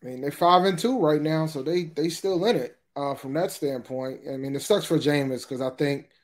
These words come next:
Jameis was finally showing that he could actually play in this league 'cause I think he's always taken a lot of grief and things of that sort. But, um, Sean Payton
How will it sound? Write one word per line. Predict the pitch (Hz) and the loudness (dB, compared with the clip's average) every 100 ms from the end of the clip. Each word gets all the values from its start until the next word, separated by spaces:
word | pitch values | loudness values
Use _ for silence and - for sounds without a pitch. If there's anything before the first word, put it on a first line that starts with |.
| _ _ _ _ _ 131 | _ _ _ _ _ 4
Jameis | 160 165 156 | 8 8 6
was | 147 | 0
finally | - 151 143 131 | 0 2 2 0
showing | - 147 143 131 117 - _ _ | 0 0 0 -2 -6 -16 _ _
that | - 127 | -6 -4
he | 135 | -4
could | 135 131 | -4 -4
actually | 131 127 127 | -4 -6 -8
play | - 151 143 | -4 -2 -2
in | |
this | 123 113 | -4 -8
league | 127 123 120 | -8 -8 -8
'cause | 120 | -8
I | 127 | -6
think | 139 | -6
he's | 131 131 | -4 -4
always | 135 131 123 - _ | -2 -4 -6 -14 _
taken | - 143 131 | -2 0 -2
a | |
lot | 127 120 | -2 -2
of | 113 | -4
grief | 117 135 131 | -2 -2 -2
and | 123 104 | -6 -10
things | 123 123 | -10 -6
of | |
that | 120 117 | -6 -6
sort. | - 123 127 - - _ _ _ _ _ - | -6 -4 -2 -4 -10 _ _ _ _ _ -8
But, | 135 131 | -2 -2
um, | 123 123 120 117 - _ _ _ | -2 -4 -6 -8 -12 _ _ _
Sean | - 160 151 | -2 2 2
Payton | 147 156 147 131 123 | 6 6 6 0 -10